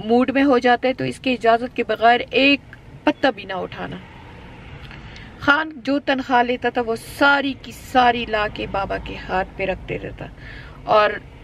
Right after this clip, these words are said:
मेरा क्या खर्चा होता था, मेरा ये खर्चा होता था कि एसएमए के दो box आते थे, एक सुमैया के लिए, एक नाफिया तो फिर दूसरा दूध पीने लगी थी, सुमैया के लिए एक एसएमए box आता था और एक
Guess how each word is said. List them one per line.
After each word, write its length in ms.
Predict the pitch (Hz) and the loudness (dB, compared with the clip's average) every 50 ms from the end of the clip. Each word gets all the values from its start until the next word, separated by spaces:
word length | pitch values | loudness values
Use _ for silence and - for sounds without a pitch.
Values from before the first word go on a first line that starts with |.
| - - - - - - - - - - | -20 -20 -20 -20 -20 -18 -18 -18 -14 -8
मेरा 260 | 226 240 254 254 269 285 | 0 2 4 4 4 4
क्या 200 | - 294 277 269 | 4 2 2 2
खर्चा 320 | 269 - 233 226 - 247 233 | 4 2 0 0 2 2 2
होता 200 | 220 214 - 220 | 2 2 -2 -2
था, 120 | 214 226 | -2 -2
मेरा 200 | 220 220 220 226 | -2 0 2 2
ये 200 | 226 220 208 226 233 | 2 2 0 -4 0
खर्चा 320 | - 233 214 - - 220 | 0 0 0 0 -2 -4
होता 200 | 202 190 - 196 | -4 -2 -6 -10
था 120 | 196 202 | -10 -10
कि 180 | 196 - - - - | -12 -10 -10 -4 -2
एसएमए 480 | 208 233 - - 226 220 226 226 226 | -2 -2 2 2 0 2 4 2 2
के 140 | 220 - 240 | 2 0 -4
दो 220 | 190 185 208 202 196 185 180 | -4 -2 -2 -2 -2 -6 -4
box 280 | 190 202 196 - - - | -6 -6 -6 -6 -6 -2
आते 240 | 202 185 185 190 202 - | -2 -2 -2 -4 -10 -10
थे, 100 | 196 196 | -10 -10
एक 140 | 196 - - | -10 -12 -12
सुमैया 380 | - 196 190 196 202 214 220 | -12 -10 -8 -6 -4 -2 -2
के 160 | 226 - 269 233 | -2 -2 -6 -6
लिए, 200 | 233 214 208 - - - - - - - - | -6 -6 -8 -10 -14 -18 -16 -16 -16 -8 0
एक 220 | 214 220 226 - - - 190 - - - - - - - - | 0 0 0 0 -8 -10 -10 -16 -14 -14 -14 -14 -12 -4 2
नाफिया 320 | 226 240 233 - 262 254 | 2 2 2 2 -2 -4
तो 120 | 247 233 | -4 -4
फिर 160 | 214 - 220 190 | -2 -2 -2 -2
दूसरा 400 | 175 202 208 220 - 254 240 247 | -2 -8 -8 -4 0 2 2 2
दूध 320 | 214 247 247 - - - | 2 0 -4 -4 -6 -6
पीने 220 | - 240 220 233 226 | -6 -4 -2 -2 -2
लगी 260 | 214 214 - - - - | -2 -4 -6 -8 -10 -10
थी, 60 | - | -12
सुमैया 360 | - - 220 220 233 240 247 247 | -10 -8 -6 -4 0 0 0 0
के 140 | - 247 | 0 -4
लिए 140 | 240 233 233 | -6 -4 -6
एक 80 | 233 - - - - - - - - - - | -6 -8 -10 -16 -14 -14 -16 -16 -14 -2 0
एसएमए 420 | 220 240 - 247 233 233 233 233 | 0 0 2 0 2 4 4 2
box 360 | 226 196 214 214 - - - 226 | 4 4 2 0 0 2 0 0
आता 220 | 202 202 214 214 | 2 2 0 -2
था 180 | 196 208 202 - - - - - - - - | -2 -4 -6 -6 -10 -14 -14 -14 -14 -6 2
और 200 | - 226 226 233 | 4 6 6 6
एक 380 | 226 - 262 269 262 - - | 6 4 4 2 2 -2 -6